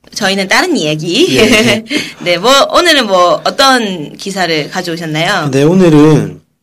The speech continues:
Speaker 2: 그 태권도 얘기를 하려고 합니다. 태권도
Speaker 1: 네.
Speaker 2: 하면은 "아니 뭐 남북 관계 무슨 태권도?"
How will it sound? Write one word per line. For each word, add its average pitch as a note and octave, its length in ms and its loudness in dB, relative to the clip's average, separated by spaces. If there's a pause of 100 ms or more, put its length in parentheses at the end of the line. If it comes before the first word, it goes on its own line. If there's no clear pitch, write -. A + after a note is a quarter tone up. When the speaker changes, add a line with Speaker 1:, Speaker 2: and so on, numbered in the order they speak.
(500)
Speaker 2:
그 B2+ 100 -10
태권도 G3 460 4
얘기를 A2+ 240 0
하려고 A#2+ 220 -6
합니다. G#2 300 -8
태권도 F#3 380 2
Speaker 1:
네. C3 240 0
Speaker 2:
하면은 C#3 540 -2
"아니 D3 140 -8
뭐 A#2 480 -6
남북 D3+ 240 -6
관계 C#3 240 -4
무슨 A#2 240 -12
태권도?" C3 580 -4